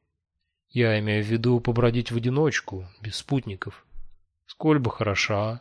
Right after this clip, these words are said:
ни была компания. А если вечером или завтра поутру ты, Франк,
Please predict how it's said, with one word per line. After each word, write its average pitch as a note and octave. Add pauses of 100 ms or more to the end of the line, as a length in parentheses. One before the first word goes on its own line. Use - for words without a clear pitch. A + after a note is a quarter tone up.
(140)
ни A#2
была G2
компания. F#2+ (920)
А C3+
если B2
вечером A2+
или G#2 (400)
завтра B2
поутру A2
ты, G#2
Франк, F#2